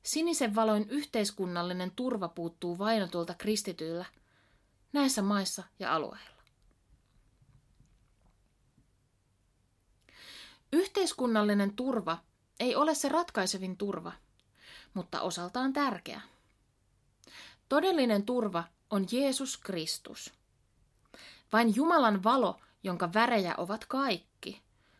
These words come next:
loistaa pimeimpäänkin maankolkkaan, syvimpäänkin ahdinkoon. Valo, joka tuo aamunkoiton,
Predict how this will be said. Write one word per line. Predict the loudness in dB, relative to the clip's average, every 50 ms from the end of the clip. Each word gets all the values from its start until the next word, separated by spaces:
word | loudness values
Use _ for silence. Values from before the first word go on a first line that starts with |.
| _ _
loistaa | 0 2 2 2 2 2 2 2
pimeimpäänkin | 2 0 0 2 4 4 4 2 2 2 2 2 2 2 -2 -2 0
maankolkkaan, | 0 0 0 0 0 -2 -4 -4 -6 -6 -6 -10 _ _ -4 -2 -2 -2 -4 -8 -12 _ _ _ _ _ _
syvimpäänkin | -12 -6 -2 0 2 4 4 4 4 2 0 -2 -2 -2 -6 -8 -8 -6
ahdinkoon. | -6 -6 -6 -6 -8 -10 -10 -12 -12 -14 -12 -10 -10 -10 -12 -12 _ _ -20 _ _ _ _ _ _ _ _ _ _ -20 -20 -20 -20 -20 -20 -20 -20 _ _ 2 6
Valo, | 8 8 8 8 6 4 2 -4 _ _ _ _ _
joka | -4 0 0 0
tuo | 0 2 2 2 4 2 0 0
aamunkoiton, | 2 4 4 4 4 2 0 -4 -6 -6 -6 -6 -6 -8 -10 -10 -12 -12